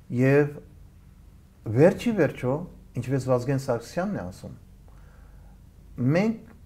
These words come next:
մի օր մեր կռիվը մինչև վերջ պիտի տանենք։ Այդ կռիվը մինչև վերջ տանելու համար մենք պետք է պատրաստվենք։ Մենք ինչի ենք, ը, նվազեցնում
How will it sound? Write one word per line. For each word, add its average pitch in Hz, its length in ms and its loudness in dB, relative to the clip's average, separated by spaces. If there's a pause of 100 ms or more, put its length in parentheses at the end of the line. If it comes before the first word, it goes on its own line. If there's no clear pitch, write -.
(260)
մի 147 280 2
օր 190 200 0
մեր 139 240 -2
կռիվը 160 400 0
մինչև 139 300 -2
վերջ 147 180 -2
պիտի 123 220 -6
տանենք։ 110 420 -8 (140)
Այդ 143 200 0
կռիվը 180 340 0
մինչև 135 300 0
վերջ 127 200 -2
տանելու 117 440 -4
համար 95 440 -8 (480)
մենք 160 280 -6
պետք 180 200 -8
է 175 60 -6
պատրաստվենք։ 123 840 -6 (640)
Մենք 175 400 0
ինչի 160 460 -2
ենք, 156 340 -2 (800)
ը, 120 140 -2 (240)
նվազեցնում 131 840 0